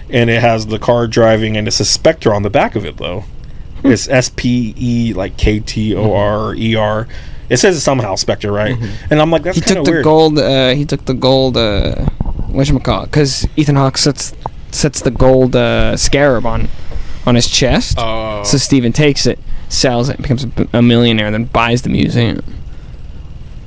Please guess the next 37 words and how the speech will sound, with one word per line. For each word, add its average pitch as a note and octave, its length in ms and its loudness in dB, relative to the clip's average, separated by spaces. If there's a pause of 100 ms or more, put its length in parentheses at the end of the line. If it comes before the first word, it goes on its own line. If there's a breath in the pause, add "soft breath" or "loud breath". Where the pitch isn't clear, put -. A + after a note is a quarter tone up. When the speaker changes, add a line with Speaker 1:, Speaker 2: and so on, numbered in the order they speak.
(100)
Speaker 1:
Is A#2+ 120 0
that C3+ 100 0
what A#2 100 -2
you're D3+ 100 0
thinking? C#3 300 0
Speaker 2:
Mm-hmm. D4 600 2 (500)
Speaker 3:
Uh, A2+ 160 0
I G#2 40 0
thought - 180 -4
Speaker 2:
All - 60 2
Speaker 3:
you - 40 -2
Speaker 2:
comes - 160 2
Speaker 3:
were G2 40 -4
Speaker 2:
full A#2 100 0
Speaker 3:
like, G2+ 80 0
Speaker 2:
circles, B2+ 400 0
right? G#3+ 280 0
Speaker 3:
"Where'd C#3 200 0
you F3+ 120 2
read F3 160 2
this F3+ 240 2
at?" G#2+ 240 2 (140)
Speaker 2:
'Cause F3+ 180 2
Spec-, - 460 -2
'cause E3 160 2
Mark E3+ 180 4
Spector's C#3+ 420 0
the, A#2+ 220 2 (220)
he's C3 240 4
the A#2 300 2 (120)
concerned C#3+ 460 2
citizen A#2+ 500 0 (280)
personality. G#2+ 580 0
He's B2 200 2
Mister A#2+ 260 2
Knight, A2 420 -2
right? A2 340 0